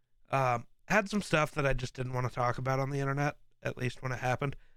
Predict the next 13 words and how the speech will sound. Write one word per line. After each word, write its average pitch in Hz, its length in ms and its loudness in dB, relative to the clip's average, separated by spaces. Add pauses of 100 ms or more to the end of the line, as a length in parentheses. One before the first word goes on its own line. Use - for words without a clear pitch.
(1080)
Still 202 480 2 (800)
don't 135 380 0 (1200)
a 135 60 -2
hundred 156 340 2
percent 160 360 0 (120)
want 143 300 -2
to - 120 -16
talk 160 260 2
about 165 280 2
it, 160 200 -2
but 123 220 -2 (2000)
on 165 400 2
Sunday, 180 580 2